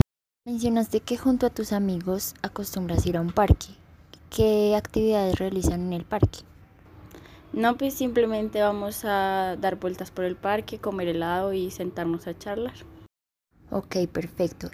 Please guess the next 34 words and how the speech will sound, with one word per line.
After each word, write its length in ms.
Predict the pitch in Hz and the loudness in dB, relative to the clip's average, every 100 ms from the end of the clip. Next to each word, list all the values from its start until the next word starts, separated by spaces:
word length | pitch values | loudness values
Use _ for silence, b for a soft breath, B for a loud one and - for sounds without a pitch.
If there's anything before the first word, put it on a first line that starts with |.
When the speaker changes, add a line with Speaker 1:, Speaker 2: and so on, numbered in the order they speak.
| 202 | -2
Speaker 1:
Entiendo 480 | 214 214 208 208 | -2 0 0 0
que 160 | 202 226 | -2 -4
tus 240 | - 247 | -4 -2
amigos 420 | 240 214 175 170 - | 0 0 -2 -6 -8
están 320 | - 185 170 | 0 0 2
entre 300 | 160 - 170 | -2 0 0
los 160 | 170 | 2
dieciséis 520 | 165 175 180 175 165 165 | 0 0 -2 -2 -2 0
y 100 | 160 | 0
dieciocho 500 | 170 170 165 - 185 | 0 -4 -8 -6 -4
años. 480 | 208 180 185 - B B B B B B B B - | -2 -2 -4 -8 B B B B B B B B -4
Debido 420 | - 202 214 196 | 2 4 6 4
a 140 | 190 202 | 4 0
esto 200 | 208 208 | -2 -4
me 160 | 214 | -4
gustaría 600 | 214 214 - 202 180 175 | -4 -6 -4 -4 -2 -2
preguntarte, 1200 | 165 180 180 190 190 - 214 214 196 - 180 185 - B B B B B - - | -4 -4 -4 -4 -8 -4 0 0 0 -2 -4 -4 -6 B B B B B -18 -4
¿qué 200 | - 226 226 | 4 4 4
crees 460 | 247 240 240 240 - | 2 4 4 0 -4
tú 200 | 233 226 | -6 -4
que 120 | - | -2
hace 280 | 214 202 202 | -2 -2 -4
falta 480 | - 214 190 202 202 | -2 -4 -2 -4 -2
en 100 | 202 | -2
nuestra 400 | 196 - 208 202 | -4 -6 -6 -4
zona, 360 | 247 240 202 | -2 -2 -2
por 200 | 262 214 | -4 -6
lo 120 | 180 180 | -6 -4
menos 600 | 170 165 165 - - - - | -2 -2 -4 -8 -10 -12 -10
en 320 | 185 190 185 | -4 -2 2
Bosa, 460 | 190 240 202 180 240 - - - | 4 4 4 -4 -8 -10 -18 -12
donde 220 | 180 170 | -8 -6
tú 200 | 160 170 | -6 -4
vives, 400 | 185 190 180 - | -2 0 -2 -4